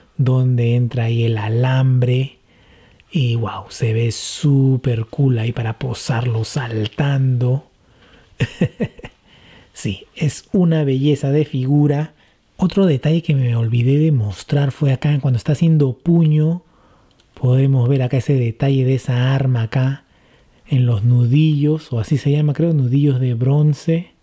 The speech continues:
Ahí en los knuckles. <laughs> Eh, muy, muy chévere. Gran, gran detalle. Ahí se le agradece ahí a la gente de Mafex.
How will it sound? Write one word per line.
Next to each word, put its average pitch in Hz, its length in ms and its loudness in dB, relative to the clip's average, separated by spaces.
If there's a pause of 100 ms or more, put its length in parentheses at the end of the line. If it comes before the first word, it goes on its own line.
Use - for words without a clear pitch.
(800)
Ahí 131 200 0
en 131 120 2
los 117 220 -2
knuckles. 135 800 0 (280)
<laughs> - 520 -2 (1000)
Eh, 120 320 -2
muy, 151 480 2
muy 135 200 0
chévere. 113 460 -2
Gran, 135 340 0
gran 127 280 0
detalle. 123 880 -2 (800)
Ahí 117 220 -2
se 127 160 -2
le 107 80 -4
agradece 107 500 -4
ahí 110 140 -2
a - 20 -2
la 107 160 -2
gente 117 460 -2
de 110 180 -4
Mafex. 139 920 -4